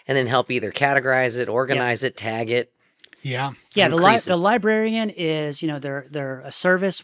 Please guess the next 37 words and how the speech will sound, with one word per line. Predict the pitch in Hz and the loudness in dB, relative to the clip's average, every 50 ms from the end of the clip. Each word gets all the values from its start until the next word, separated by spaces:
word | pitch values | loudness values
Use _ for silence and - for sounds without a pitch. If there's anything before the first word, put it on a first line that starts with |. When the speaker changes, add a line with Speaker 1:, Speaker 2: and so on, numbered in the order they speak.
| - 170 | -10 -4
Speaker 2:
worker. | 156 151 147 147 - 160 160 156 | -2 -2 -2 0 0 0 0 0
They're | 147 143 | 0 -4
trying | 143 - 160 151 147 147 | -6 -4 -2 -2 0 0
to | 143 139 139 | -2 -2 -4
help | 127 - - 160 151 151 | -4 0 0 0 0 0
students | - - - 156 151 151 143 - | -6 -6 -4 -4 -4 -4 -6 -8
to | - 151 147 | -10 -12 -10
con-, | - - 151 147 - | -8 -8 -10 -10 -10
to | - - | -16 -16
connect | - - 151 156 156 151 - - | -10 -4 -2 -2 -2 -2 -4 -6
information. | 147 127 - 135 123 123 117 - - 135 135 143 - _ - - _ _ | -8 -8 -6 -10 -10 -10 -12 -12 -10 -10 -10 -12 -12 _ -20 -20 _ _
They're, | - 151 156 - _ | -8 -8 -8 -8 _
they're | - 156 151 | -4 -2 -2
an | 147 143 151 | -2 -2 0
archivist. | 151 156 175 170 - 139 123 120 139 143 - - - - - 180 | 0 0 0 0 -2 -6 -6 -6 -8 -10 -10 -14 -18 -18 -16 -10
They're | 156 147 139 143 143 139 139 139 | -10 -8 -6 -4 -4 -4 -4 -6
a | |
researcher. | 135 147 180 180 - - 139 127 - 95 - 127 127 135 135 | -4 -4 -4 -4 -4 -6 -6 -6 -6 -6 -6 -6 -8 -8 -6
Speaker 1:
Yeah. | 151 | -4
Speaker 2:
You | 165 | -2
know, | 151 151 147 | -2 -2 0
they're, | 151 170 185 170 143 | 0 0 -2 -2 -4
they | 156 170 170 | -2 -2 -2
take | - - 277 285 | 0 0 -2 0
on | 277 247 214 | 0 0 2
an | 180 160 | 2 0
important | 147 147 - 196 190 165 147 131 | 0 -2 -2 -2 -2 -2 -2 -4
role | 135 143 160 165 135 120 123 - _ _ _ _ _ _ _ _ _ | -2 -2 0 -2 -2 -4 -10 -16 _ _ _ _ _ _ _ _ _
in | - 185 156 | -6 -4 -2
an | 156 | -2
institution. | 156 156 147 - 160 - - 175 180 - - 151 139 135 135 135 - _ _ _ _ _ _ _ _ - | -2 -2 -4 -6 -10 -4 -2 -2 -2 0 -4 -6 -6 -6 -10 -10 -12 _ _ _ _ _ _ _ _ -8
Um, | 170 151 143 139 139 156 | -6 -4 -4 -4 -2 0
you | 160 | 2
know, | 156 | 2
I | 160 160 | 2 4
heard | 160 160 151 | 2 2 0
of | 139 | -2